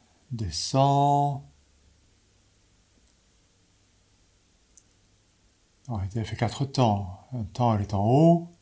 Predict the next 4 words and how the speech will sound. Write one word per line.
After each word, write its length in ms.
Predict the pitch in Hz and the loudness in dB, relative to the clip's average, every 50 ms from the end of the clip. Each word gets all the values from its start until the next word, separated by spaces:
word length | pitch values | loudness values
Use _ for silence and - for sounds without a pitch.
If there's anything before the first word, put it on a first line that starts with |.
| _ _ _ _ _ _ _ _ _ _ _ _ _ _ _ _ _ _ _ _ _ - - | _ _ _ _ _ _ _ _ _ _ _ _ _ _ _ _ _ _ _ _ _ -16 -12
Un 120 | 147 131 110 | -10 -8 -8
temps, 260 | - - 127 113 104 | -6 -4 -2 -2 -2
elle 80 | 95 | -2
descend. 760 | 87 101 101 87 - - - 151 160 160 160 160 170 165 165 | -2 -2 -4 -2 -2 -2 0 2 4 4 4 4 2 -2 -4